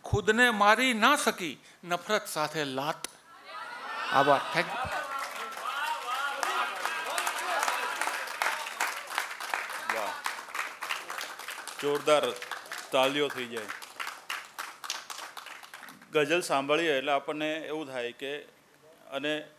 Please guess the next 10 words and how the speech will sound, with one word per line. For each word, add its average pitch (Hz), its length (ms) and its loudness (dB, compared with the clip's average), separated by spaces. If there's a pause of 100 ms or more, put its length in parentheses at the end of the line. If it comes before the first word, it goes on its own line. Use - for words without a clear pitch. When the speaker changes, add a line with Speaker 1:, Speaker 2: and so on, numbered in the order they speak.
(760)
Speaker 2:
એવું 156 220 -2
હોય 156 180 4
પણ 165 200 -2
છે 127 240 -2
કે - 400 -14
કવિતા 147 480 0
એ 143 140 -2
કાનની 143 560 -4
કળા 123 280 0
છે, 110 200 -12